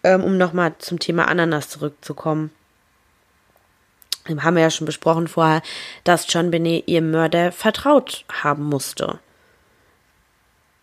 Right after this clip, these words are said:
Ja, und sie hat auch, ähm, Bill McReynolds vorher durchs Haus geführt. Der war vorher schon in ihrem Zimmer, er war im Keller. Also er kannte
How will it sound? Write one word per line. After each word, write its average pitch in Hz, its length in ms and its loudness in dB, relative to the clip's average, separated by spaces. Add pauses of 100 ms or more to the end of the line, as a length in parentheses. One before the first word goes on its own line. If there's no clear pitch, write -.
(200)
Ja, 156 260 -4 (520)
und 190 420 4 (420)
sie 190 200 0
hat 190 220 2
auch, 175 340 4
ähm, 160 300 0
Bill 175 420 4
McReynolds 160 720 -2
vorher 156 280 -4
durchs 143 220 -10
Haus 269 300 4
geführt. 214 720 2 (320)
Der 156 160 -2
war 151 120 -2
vorher 143 320 -6
schon - 160 -10
in 156 140 -10
ihrem 143 240 -10
Zimmer, 254 480 4
er 160 120 0
war 151 140 2
im - 140 -4
Keller. 226 300 4 (280)
Also 180 180 2
er - 120 2
kannte 226 680 2